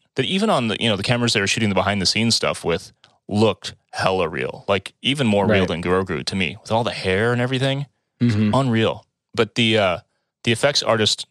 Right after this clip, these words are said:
Speaker 1: from Legacy Effects, John Rosengrant, who designed the thing, was inside the suit because I can't remember if this was on Armor Party or something else, talking about how a lot of times when they're designing those things, the only head reference or body reference that they have is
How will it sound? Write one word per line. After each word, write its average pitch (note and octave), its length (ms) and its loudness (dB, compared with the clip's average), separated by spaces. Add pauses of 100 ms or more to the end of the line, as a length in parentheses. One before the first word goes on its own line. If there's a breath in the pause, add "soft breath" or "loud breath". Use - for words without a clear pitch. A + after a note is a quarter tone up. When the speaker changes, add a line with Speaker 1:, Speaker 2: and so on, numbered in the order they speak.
(280)
Speaker 1:
from G#2 320 0
Legacy G2+ 360 0
Effects, G#2+ 480 0 (160)
John G#2 280 2
Rosengrant, G2+ 640 0 (460)
who A2 120 2
designed A2 360 2
the G2 40 -2
thing, F#2 200 -2
was F2+ 260 0
inside B2+ 440 0
the F#2+ 60 -2
suit F#2 380 0 (200)
because F#2 680 0 (360)
I A#2+ 100 -2
can't G3+ 160 0
remember G3+ 240 2
if C#3 100 -2
this - 160 -2
was A#2+ 100 -2
on G#2+ 120 0
Armor C3 260 0
Party C3+ 240 0
or A#2 60 2
something A2 280 0
else, G#2 260 2
talking G#2+ 300 0
about G2 320 2
how F#2 540 0 (440)
a A2 40 0
lot A2+ 100 4
of A#2 60 0
times A2 240 0
when G#2 100 2
they're G2+ 140 2
designing G2 460 0
those F2 240 0
things, F2 500 -2
the A2 160 -2
only G#2 440 0 (480)
head A2+ 420 0
reference F#2 440 0
or F#2+ 220 0
body G2 320 0
reference F#2 300 -2
that F#2+ 80 -6
they F#2 120 0
have F#2+ 240 0
is F2 240 -2